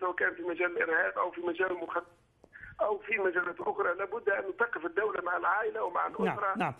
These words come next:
Speaker 1: وتغير
Speaker 2: طيب،
Speaker 1: السياسة
Speaker 2: دكتور،
Speaker 1: التربوية
Speaker 2: دكتور عبد اللطيف.
Speaker 1: والعالمية. مش، آه، م-، نعم.
Speaker 2: يعني، آه، حتى أختم معك، يعني،
Speaker 1: نعم.
Speaker 2: آه، يعني فيما يتعلق بكلام في مو-، موضوع مهم بهذا الشكل، وأنت أشرت قبل قليل إلى أن هناك مجلس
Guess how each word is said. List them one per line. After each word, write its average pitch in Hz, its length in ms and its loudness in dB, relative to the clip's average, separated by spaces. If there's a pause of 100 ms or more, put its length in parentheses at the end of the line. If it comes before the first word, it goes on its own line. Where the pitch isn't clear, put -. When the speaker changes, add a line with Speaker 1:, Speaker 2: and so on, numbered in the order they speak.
(140)
Speaker 1:
وتغير 285 260 4
Speaker 2:
طيب، 415 320 2
Speaker 1:
السياسة 220 260 4
Speaker 2:
دكتور، 262 220 4
Speaker 1:
التربوية 247 280 2
Speaker 2:
دكتور 254 180 4
عبد 226 160 4
اللطيف. 233 440 6
Speaker 1:
والعالمية. 233 420 -2 (520)
مش، - 280 -4
آه، 208 240 2 (160)
م-، - 580 -4
نعم. 294 260 0 (180)
Speaker 2:
يعني، 254 400 6 (220)
آه، 220 220 4
حتى 254 280 4
أختم 240 240 4
معك، 220 320 2
يعني، 202 320 2
Speaker 1:
نعم. 202 100 2
Speaker 2:
آه، 196 260 4 (440)
يعني 233 280 2
فيما 269 360 2
يتعلق 180 560 2 (400)
بكلام 247 1300 0 (100)
في 233 400 0
مو-، 196 360 0
موضوع 220 440 2
مهم 233 300 4
بهذا 185 380 2
الشكل، 175 540 0
وأنت 233 220 0
أشرت 214 340 0
قبل 196 280 0
قليل 202 360 0
إلى 196 200 2
أن 196 100 0
هناك 190 300 -2
مجلس 170 460 -2